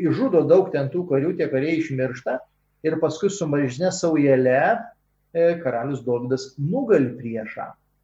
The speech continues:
Bet va tas ir, va tas yra. O kalbant apie Bačebą ir kalbant apie Ūriją, tai ten iš, iš tikrųjų, ten jis labai įdomus tekstas. Čia ir kunigas Algirdas Akilaitis labai įdomią laidą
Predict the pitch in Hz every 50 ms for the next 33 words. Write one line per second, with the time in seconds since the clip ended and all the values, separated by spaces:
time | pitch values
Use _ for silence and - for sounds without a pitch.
0 | _ _ _ _ - 127 123 127 127 127 127 123 120 - 156 156 - - 143 139
1 | 135 131 151 165 - - 208 214 - 208 202 196 - _ _ _ - 143 139 -
2 | 202 208 214 208 185 175 151 135 151 139 - 139 139 135 135 135 135 135 - -
3 | 262 294 269 202 165 135 127 131 127 127 - 165 170 160 147 143 131 - 127 123
4 | - - 135 - 202 220 254 285 294 233 190 143 135 135 127 123 - - - _
5 | _ _ _ _ _ _ - 143 139 - 233 254 269 277 262 208 214 240 226 185
6 | - - 196 190 190 202 233 240 233 220 - 202 185 180 180 175 175 - - -
7 | 180 170 165 165 170 170 214 220 220 202 151 160 165 185 190 175 - - 180 170
8 | - - - 180 170 165 - - _ _ _ _ _ - 156 151 147 151 - 190
9 | 180 175 147 151 143 - 165 165 170 165 151 135 135 135 - 135 127 - 135 143
10 | 170 202 220 220 208 185 - 165 165 160 160 165 160 160 156 156 170 175 170 160
11 | 151 151 147 147 139 139 135 135 131 - 143 135 147 160 170 170 160 151 151 151